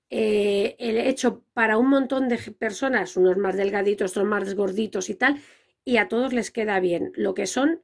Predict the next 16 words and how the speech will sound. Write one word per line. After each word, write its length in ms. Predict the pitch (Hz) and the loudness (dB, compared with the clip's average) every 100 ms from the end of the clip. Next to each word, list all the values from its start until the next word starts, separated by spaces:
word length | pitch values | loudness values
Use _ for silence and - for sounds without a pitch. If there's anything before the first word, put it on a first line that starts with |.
| - | -2
eh, 160 | 196 | 4
mujeres, 720 | 185 185 180 220 233 247 226 | 6 6 2 0 2 2 2
n-, 300 | 208 214 208 185 - - _ | 2 2 2 -2 -12 -20 _
chicas 440 | - 233 - 208 - | -6 -4 -2 -4 -2
jovencitas 680 | 208 202 185 214 202 196 | 0 2 2 0 0 -2
de 100 | 185 | 0
as-, 180 | 190 185 - 214 | 0 -2 -6 -4
pues 160 | 180 175 | -4 -4
de 160 | 202 | -6
ca-, 220 | 180 160 | -4 -8
catorce 500 | - - 202 185 208 | -8 -8 -8 -6 -4
años 380 | 208 233 220 185 | 0 2 2 0
o 40 | 196 | -4
así. 360 | 185 196 190 - - _ _ _ _ | -4 -6 -8 -14 -20 _ _ _ _
Para 260 | 240 208 220 | 2 4 4
niño, 460 | 269 330 277 370 | 4 4 4 0